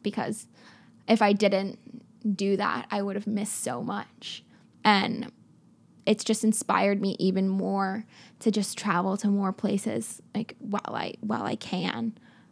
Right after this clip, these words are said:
because I've only been to, I haven't even traveled to that many places, and I feel like I've already grown so much as a person just seeing, um, how different the culture is, how different people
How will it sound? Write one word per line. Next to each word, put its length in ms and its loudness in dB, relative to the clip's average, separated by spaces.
because 540 -4
I've 180 4
only 220 6
been 300 6
to, 280 -2
I 180 2
haven't 260 4
even 160 6
traveled 360 4
to 60 0
that 140 0
many 140 4
places, 400 0
and 120 -4
I 80 -2
feel 200 0
like 180 -2
I've 220 0
already 280 4
grown 320 2
so 200 -2
much 220 2
as 60 0
a 60 -4
person 500 2
just 300 0
seeing, 480 2
um, 460 -2
how 280 10
different 600 2
the 80 2
culture 440 4
is, 220 6
how 180 4
different 420 -2
people 400 -4